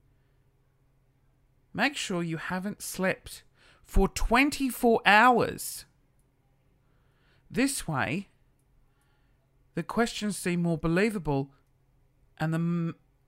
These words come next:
what? The thesis of Scientology is more comprehensible. That's, I made that up. That's,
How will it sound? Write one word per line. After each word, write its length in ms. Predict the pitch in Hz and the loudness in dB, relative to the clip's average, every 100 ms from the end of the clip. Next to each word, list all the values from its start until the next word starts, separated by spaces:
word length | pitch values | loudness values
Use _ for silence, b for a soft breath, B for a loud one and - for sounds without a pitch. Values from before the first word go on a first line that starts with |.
| _ | _
what? 200 | 202 - | -8 -6
The 200 | 165 175 | -4 -2
thesis 520 | 180 - 220 - 202 185 | -2 0 -2 0 -6 -6
of 120 | 180 | -8
Scientology 960 | - 170 165 156 190 208 196 120 135 - _ _ _ _ _ _ _ | -4 -2 -2 -4 -4 -4 -4 -6 -8 -12 _ _ _ _ _ _ _
is 160 | 165 165 | -8 -4
more 140 | 185 | -6
comprehensible. 680 | - 180 180 156 160 147 - | -2 -4 -4 -4 -6 -6 -6
That's, 240 | 127 - - | -6 -6 -6
I 100 | 143 | -4
made 200 | 135 117 | -2 -4
that 140 | 117 | -2
up. 260 | 98 - - | -2 -4 -8
That's, 380 | - - - | -12 -14 -20